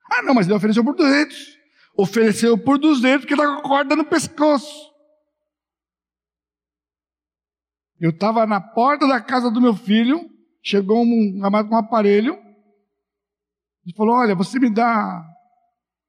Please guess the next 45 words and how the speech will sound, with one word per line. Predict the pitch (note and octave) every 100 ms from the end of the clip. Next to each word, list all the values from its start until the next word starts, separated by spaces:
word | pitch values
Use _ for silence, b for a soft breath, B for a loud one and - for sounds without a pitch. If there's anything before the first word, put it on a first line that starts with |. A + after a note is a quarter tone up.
| _
trinta | G3+ A3+ A3+
reais? | F#3 G3 A3+ G3 - _ _ _ _ _ _ _ _ _ _
Esse | G3+
aparelho | G#3 G#3+ G#3+
aqui | G#3 G#3+
vale | A#3 G3+
cem | - G#3+
reais." | F#3+ F3+ F#3 - _ _ _ _ _ _ _ _ _ _ _ _ _
O | C3+ C3 - _ D#3+
meu | D#3 E3
filho | E3+ F3
é |
engenheiro, | F3+ G3+ G3 A3 C#4+ D4
ele | B3+
olhou | A#3+ G3 G#3+
e | A#3
falou: | B3+ A3
"Moço, | A#3 F#3 - - _ _ _ _ _ _ _
mas | F3+
esse | F3 A3
aparelho | G#3+ A3+ G3 B3+
é |
bom." | C4+ A#3 C#4 E3+
Eu | - _ _ _ -
falei: | D4
"Ah, |
mas | C4+ A#3
eu | C4
não | B3+
sei | - B3
como." | A#3 A#3 A#3+
Um | b b
minutinho, | C4 C#4 A#3+ A#3 A3 F#3+
foi | A3 G3+
lá, | G3+ A#3
testou | A#3+ G#3+ - A3 A3+
pra | A#3 G3
ele, | G3+ A3+
falou: | A3+ A#3+
"Não, | C4 B3
tá | A#3
funcionando, | - D4 C#4+ D#4 C#4
ele | B3+
é | D#4
bom." | C#4+